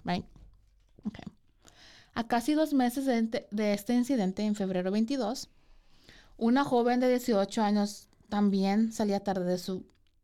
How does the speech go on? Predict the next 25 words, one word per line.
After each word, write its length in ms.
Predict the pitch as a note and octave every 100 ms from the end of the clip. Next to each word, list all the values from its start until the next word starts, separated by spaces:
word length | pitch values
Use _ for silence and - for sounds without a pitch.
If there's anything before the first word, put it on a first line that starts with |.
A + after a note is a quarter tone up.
| _ _ G3+
de 60 |
su 100 | G3+ G#3
trabajo, 480 | F#3+ F3+ F3 E3+ - _ _ _ _ _ _ _
cuando 440 | B3 C#4+ A#3+ B3 - _ _ _ _ _ _ _ - - - - - _ -
fue 240 | - A3+
secuestrada 760 | C#4 C#4+ C#4+ C4 A#3 G#3 A3+ A3+
por 140 | A3
un 140 | A3+ G#3
hombre 420 | G3 G3 G3 -
que 100 | -
se 120 | F#3 F#3+
le 60 |
acercó 720 | F3+ F#3+ F#3+ G3 G3 A#3+ - _ _ _ _ _ _ _
cuando 300 | G#3+ G#3+ F#3+
ella 180 | F#3+ G#3+
subía 280 | A3 G3
al 100 | F3+
carro. 360 | F#3 A#3+ A3+ G3 _ _
So, 120 | A3+
ya 140 | G3
sabemos 460 | G3 A3+ A3+ A#3+ A#3+
que 160 | A#3+ G3+
este 180 | G3+
es 80 | A3
su 560 | - G#3+ F#3+ F#3 F3+